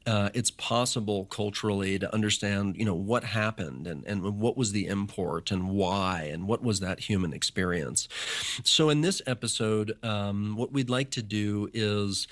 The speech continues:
discuss the lasting impact that this story had on the people who lived it.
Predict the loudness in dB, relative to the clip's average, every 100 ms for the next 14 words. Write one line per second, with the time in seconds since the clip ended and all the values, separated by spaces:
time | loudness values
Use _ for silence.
0 | -12 -6 0 2 2 0 0 0 -2 -4
1 | -6 0 0 2 2 2 -2 -2 0 0
2 | -2 -4 -4 -4 -4 -6 -6 -8 -6 -4
3 | -2 -2 -4 -10 -2 0 0 0 2 2
4 | 0 0 0 0 0 -2 -6 -4 -2 0
5 | 0 0 -2 -6 -4 -2 2 2 2 0
6 | 2 2 0 -2 -6 -8 -12